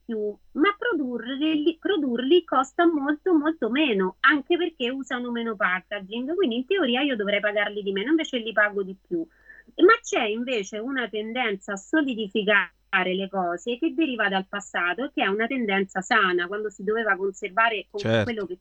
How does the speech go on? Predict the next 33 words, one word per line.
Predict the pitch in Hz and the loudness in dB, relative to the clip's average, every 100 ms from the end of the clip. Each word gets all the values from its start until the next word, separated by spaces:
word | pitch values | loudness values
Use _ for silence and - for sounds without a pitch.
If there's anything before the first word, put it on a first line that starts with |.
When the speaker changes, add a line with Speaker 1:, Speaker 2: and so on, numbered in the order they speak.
| _ | _
Speaker 1:
c'era. | 226 180 - _ _ _ _ _ _ _ - | -2 0 -2 _ _ _ _ _ _ _ -6
E | 403 277 214 - | -4 -2 -4 -8
questo | 403 - 330 | -10 -8 -10
fatto | 277 269 302 - 226 | -6 -6 -6 -10 -10
di | 254 254 | -8 -8
ridurre | 214 240 349 359 226 190 196 | -6 0 2 2 0 -2 -2
i | 185 - 208 | -2 -4 -4
liquidi | 233 247 190 202 170 175 170 - - - | 0 0 0 0 4 4 4 0 -20 -12
di | 185 226 269 233 | -2 2 2 2
una | 226 247 226 196 - | 2 4 6 6 4
marmellata, | 196 208 208 214 220 196 175 196 | 0 0 -2 -2 0 0 0 -4
cioè | 214 208 | -6 -6
di | 185 | -6
farla, | 196 277 226 185 196 185 175 175 _ _ | -4 0 2 2 0 -2 -2 -6 _ _
di | 208 214 | -12 -8
porzionarla, | 247 240 269 254 233 190 185 190 | -8 -6 -2 2 4 4 2 -2
proprio | 277 269 226 | -2 -4 -2
come, | 240 233 214 196 | 0 2 2 0
anche | 226 262 277 | 0 0 -4
come | 226 208 | -2 -2
la | 208 | -2
cotognata, | 208 202 220 233 202 180 | -2 -4 -2 2 2 0
no? | 190 202 | -6 -8
Cioè | 208 | -10
di | 196 202 | -10 0
fare | 226 208 | 0 0
un | 208 | -6
blocchetto | 233 254 _ 196 175 - - 175 175 _ _ | -4 -6 _ -2 -2 -4 -4 -4 -4 _ _
praticamente, | 202 202 196 202 202 190 190 185 185 - - _ - | 0 2 2 2 2 0 -2 -4 -8 -12 -20 _ 0
che | 262 | 2
poi | 320 277 | 4 4
tu | 311 294 | 4 4
affettavi | 202 - 254 - 220 175 175 196 269 | 2 -2 -10 -8 -4 -4 -4 -8 -8